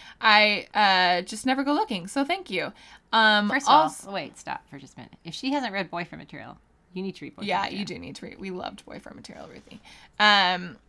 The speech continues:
Speaker 1: she continues, "Also, there's a really good miniseries or limited series called Political, Political Animals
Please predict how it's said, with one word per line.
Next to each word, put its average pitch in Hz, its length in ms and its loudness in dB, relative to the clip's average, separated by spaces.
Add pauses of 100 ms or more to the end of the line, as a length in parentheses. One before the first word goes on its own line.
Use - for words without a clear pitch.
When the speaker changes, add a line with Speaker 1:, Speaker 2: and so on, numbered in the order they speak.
(280)
Speaker 1:
she - 180 -8
continues, 208 480 -4
"Also, 269 320 6
there's 247 220 4
a 226 40 -4
really 220 200 0
good 208 120 -2
miniseries 196 680 -4
or 196 120 -6
limited 196 320 -6
series 185 300 -8
called 175 260 -4
Political, - 640 -8
Political 285 720 -6
Animals 208 500 -4